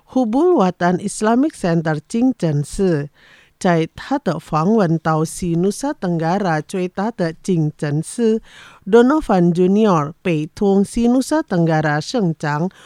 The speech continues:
Muhammad Zainul 与他的夫人 Erika Zainul Mazdi，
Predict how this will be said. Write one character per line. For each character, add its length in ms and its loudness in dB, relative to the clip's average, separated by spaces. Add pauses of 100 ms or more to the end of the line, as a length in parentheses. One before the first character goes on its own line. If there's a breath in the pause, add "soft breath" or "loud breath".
(240 loud breath)
Muhammad 580 2
Zainul 760 2
与 200 -4
他 240 -4
的 160 -4
夫 240 -2
人 340 -2 (400 soft breath)
Erika 600 0
Zainul 480 0
Mazdi， 760 -4